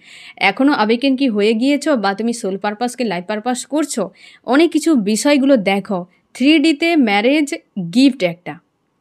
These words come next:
এ হতে পারে, না হতে পারে, এর পিছু পিছু দৌড়াবে না, এ দিতে পারে, না দিতে পারে। তুমি একটা সাধারণ কথায় বোঝো, তুমি ক্লাস টেনে অ্যাডমিশন নিলে এবং তুমি মাধ্যমিক দিয়ে দিলে,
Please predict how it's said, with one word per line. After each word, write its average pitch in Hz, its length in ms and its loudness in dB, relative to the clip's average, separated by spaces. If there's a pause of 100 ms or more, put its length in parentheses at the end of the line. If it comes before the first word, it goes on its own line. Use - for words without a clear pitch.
এ 220 180 4
হতে 208 200 2
পারে, 277 260 2
না 254 160 2 (100)
হতে 254 240 0
পারে, 294 120 0 (120)
এর 233 160 2
পিছু 214 220 -6
পিছু 254 240 -4
দৌড়াবে 190 360 -4
না, 175 100 -8 (420)
এ - 80 6
দিতে 214 340 -2
পারে, 294 180 2
না 226 200 0
দিতে 185 320 -4
পারে। 170 160 -8 (180)
তুমি 285 180 4 (200)
একটা 226 180 -2 (280)
সাধারণ 240 340 0
কথায় 220 280 -4
বোঝো, 185 260 -4
তুমি 254 200 0
ক্লাস 240 260 -2 (100)
টেনে 233 240 2
অ্যাডমিশন 226 420 -2 (100)
নিলে 175 200 -4 (420)
এবং 247 280 2 (180)
তুমি 269 180 2
মাধ্যমিক 240 580 2
দিয়ে 190 120 0
দিলে, 175 220 -6